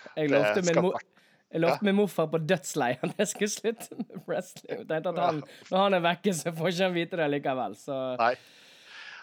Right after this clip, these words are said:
Speaker 2: Nei, for meg, for meg.
Speaker 1: Ja, men så det er,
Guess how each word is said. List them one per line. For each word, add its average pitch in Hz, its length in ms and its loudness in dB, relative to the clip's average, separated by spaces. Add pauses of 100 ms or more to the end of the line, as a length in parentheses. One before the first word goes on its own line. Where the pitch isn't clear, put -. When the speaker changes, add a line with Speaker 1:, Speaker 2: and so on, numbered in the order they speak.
(120)
Speaker 2:
Nei, - 180 -6
for 554 480 -2
meg, - 120 -10 (200)
for - 220 -12
meg. 101 160 -6 (1200)
Speaker 1:
Ja, 233 140 4
men 233 160 2
så 226 140 -2
det 220 160 4
er, 185 60 4